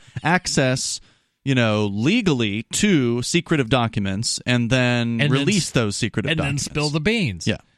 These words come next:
Speaker 2: Yeah. So how, that's a great point, Ian. I hadn't even really
Speaker 1: Well
Speaker 2: considered that. How can it be espionage when you're not even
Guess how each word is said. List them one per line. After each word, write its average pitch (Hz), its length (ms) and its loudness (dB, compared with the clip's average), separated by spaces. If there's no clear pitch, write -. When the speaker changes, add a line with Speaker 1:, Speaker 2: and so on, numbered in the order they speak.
Speaker 2:
Yeah. 139 300 0
So 135 280 0
how, 139 280 -2
that's 139 220 -2
a 240 80 -2
great 156 400 -2
point, 190 320 0
Ian. 127 180 0
I 143 120 0
hadn't 151 260 0
even 147 200 -2
really 147 220 0
Speaker 1:
Well - 60 -6
Speaker 2:
considered 147 460 -2
that. 104 180 0
How 127 160 0
can 143 120 -4
it 135 80 -4
be 131 200 -2
espionage 120 680 -2
when 117 180 -2
you're 127 140 -2
not 123 220 -2
even 117 320 -4